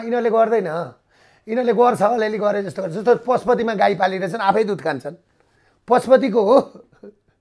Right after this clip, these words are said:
पशुपतिनाथको जग्गा हाम्रो मोही हो भन्दै थियो नि त एउटा माडे। हँ? हाम्रो मोही हो भनेर भन्दै थियो। पशुपतिनाथको जग्गा मोही हुन्छ, त्यसलाई ल्याएर थुन्नु नि आइजी साहबले।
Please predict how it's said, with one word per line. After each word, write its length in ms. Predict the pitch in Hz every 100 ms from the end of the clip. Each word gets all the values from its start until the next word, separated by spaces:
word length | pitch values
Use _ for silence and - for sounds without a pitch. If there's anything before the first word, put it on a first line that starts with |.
| _ _ _ -
पशुपतिनाथको 800 | 240 240 262 262 240 233 185
जग्गा 280 | 202 214 240 254 _ _ 151
हाम्रो 260 | 185 233 202
मोही 180 | 220 220
हो 140 | 220
भन्दै 240 | 190 165
थियो 140 | 180 226
नि 60 |
त 40 | 208
एउटा 200 | 185 165
माडे। 200 | 151 135 120 _ _ _ _ _ _ _ _ _ _ _ _ _ _ _
हँ? 160 | - 247 - _ _ _ _
हाम्रो 240 | - 269 320
मोही 220 | 320 320 311
हो 80 |
भनेर 400 | 330 302 208 190
भन्दै 180 | 180 175 160
थियो। 60 | 240
पशुपतिनाथको 560 | 220 240 226 226 214
जग्गा 260 | 202 202 208 208 _ _ -
मोही 220 | 175 233 220
हुन्छ, 180 | 180 269 208 - -
त्यसलाई 240 | 262 262
ल्याएर 240 | 240 226
थुन्नु 280 | 202 190 240 269
नि 80 | 160
आइजी 240 | 135 151 135
साहबले। 320 | 135 -